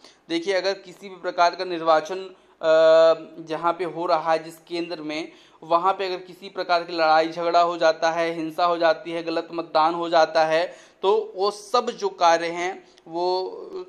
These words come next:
निर्वाचन को रद्द करेगा। कौन करेगा वो? अ, वो करेगा चुनाव आयोग। निर्वाचन कराने के लिए कर्मचारियों की आवश्यकता के बारे में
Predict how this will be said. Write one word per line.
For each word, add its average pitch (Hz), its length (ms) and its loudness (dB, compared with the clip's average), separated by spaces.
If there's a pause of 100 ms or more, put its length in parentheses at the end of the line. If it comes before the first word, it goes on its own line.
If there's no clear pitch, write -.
(120)
निर्वाचन 165 460 0
को 170 120 -8
रद्द 170 320 -6
करेगा। 175 500 -2
कौन 175 320 -6
करेगा 180 320 -2
वो? 220 400 -2 (280)
अ, 165 40 -2
वो 156 380 2
करेगा 156 440 -2
चुनाव 170 360 0
आयोग। 135 340 -8 (200)
निर्वाचन 180 500 2
कराने 185 400 2
के 202 160 -8
लिए 190 160 -6
कर्मचारियों 180 640 -2
की 202 160 -6
आवश्यकता 170 460 -4
के 190 180 -6
बारे 170 360 2
में 160 280 -6